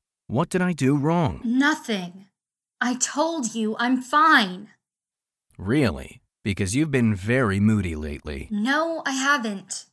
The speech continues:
Speaker 1: Yes, you have. Is it
Speaker 2: What?
Speaker 1: Are you going through puberty? Did you start your, your, um,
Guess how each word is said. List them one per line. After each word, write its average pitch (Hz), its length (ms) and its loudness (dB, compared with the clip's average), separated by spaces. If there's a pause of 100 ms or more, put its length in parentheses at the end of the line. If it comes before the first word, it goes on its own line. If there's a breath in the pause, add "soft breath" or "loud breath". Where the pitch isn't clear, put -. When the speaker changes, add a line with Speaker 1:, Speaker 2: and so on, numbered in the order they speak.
Speaker 1:
Yes, 143 380 0
you 113 120 2
have. 123 440 0 (920)
Is 110 200 -4
it 123 120 -4 (1040)
Speaker 2:
What? 262 720 0 (760)
Speaker 1:
Are 92 80 -6
you 131 220 -2 (500)
going 135 340 0
through 110 180 2
puberty? 92 640 -4 (680)
Did 95 160 -10
you 87 120 -4
start 151 400 0
your, 92 580 -2 (640 loud breath)
your, 80 280 -6
um, 73 340 -8